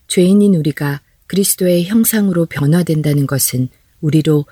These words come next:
겸손의 자리로 가게 하시는 동시에 소망 안에서 기대되는 과정인 것입니다. 오늘 읽은 고린도후서 삼 장 십팔 절은 제가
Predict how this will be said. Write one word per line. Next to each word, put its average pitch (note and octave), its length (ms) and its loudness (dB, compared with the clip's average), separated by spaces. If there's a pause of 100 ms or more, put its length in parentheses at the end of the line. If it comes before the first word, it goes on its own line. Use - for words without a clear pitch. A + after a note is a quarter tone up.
(200)
겸손의 F#3 560 2
자리로 D3+ 440 -2
가게 D3+ 320 -2
하시는 E3 420 0
동시에 D3 640 -2 (420)
소망 A3 440 0
안에서 C#3+ 480 -4 (240)
기대되는 D#3+ 600 0
과정인 D#3+ 500 0
것입니다. B2+ 680 -8 (1160)
오늘 G3 300 4
읽은 E3+ 420 -2
고린도후서 F3 760 0
삼 F#3 280 0
장 E3+ 180 -2
십팔 - 420 -6
절은 E3 400 -4 (500)
제가 C#3+ 460 -2